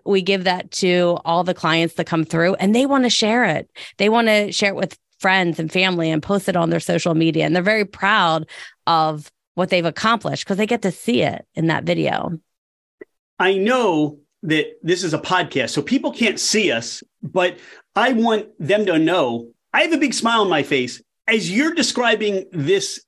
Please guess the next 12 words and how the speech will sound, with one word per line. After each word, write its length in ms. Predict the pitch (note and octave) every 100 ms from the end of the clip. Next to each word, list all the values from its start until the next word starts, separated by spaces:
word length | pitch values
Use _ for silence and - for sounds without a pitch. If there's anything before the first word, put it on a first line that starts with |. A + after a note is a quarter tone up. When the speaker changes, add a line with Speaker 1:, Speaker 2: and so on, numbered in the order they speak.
| -
Speaker 2:
activity, 580 | D3+ - G#3 F3 D3 B2
this 240 | C#3+ -
class, 540 | - A#3 G3+ B2+ - - - - _ _
because 240 | G#3+ C4 -
I 100 | B3+
can 140 | C#4+ F#4
feel 160 | - F#4
the 100 | D4+
excitement. 500 | F3+ F3 D3+ A#2+ G#2+
I 80 | B3+
can 180 | C4 C#4+
feel 580 | - D4 D4+ C#4 G#3+